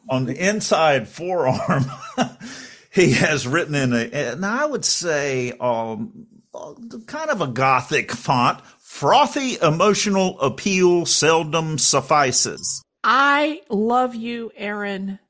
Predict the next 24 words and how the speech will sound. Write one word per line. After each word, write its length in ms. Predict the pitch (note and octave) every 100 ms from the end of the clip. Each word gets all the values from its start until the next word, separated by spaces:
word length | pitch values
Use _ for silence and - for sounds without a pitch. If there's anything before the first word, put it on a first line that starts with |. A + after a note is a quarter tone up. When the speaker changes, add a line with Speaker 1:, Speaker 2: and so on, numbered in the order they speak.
| _ _
Speaker 2:
not 400 | G3+ A3 B3+ D4
only 500 | B3 B3+ A3 D3+ F3+
for 440 | A3 G#3 F#3+ F#3 F#3+
the 500 | F3+ E3 D3+ C#3+ -
email 420 | B3+ D4 D4 A3 F#3+
that 160 | E3+ F3+
you 80 |
sent 320 | D#3+ F3 D#3 D#3
us, 240 | D3 - _ _ _
but 160 | F#3 F3+
the 180 | G#3 -
evidence. 760 | A3+ B3 F3 A#2+ - - - _ _ _ _
Thank 280 | G#3+ A3+ -
you 120 | A#3+
for 180 | - G#3
the 100 | F#3
photo. 540 | - G3 G3 D3 D3+ - - - -
And 100 | B3
thank 220 | F4+ G4
you 80 | G#4
for 180 | C4
sharing 600 | A3+ - C#4 C#4 G3+ D#3+ - _ _ -
your 180 | G#3+
love 580 | G#3+ G#3 A#3+ B3+ F#3+ F#3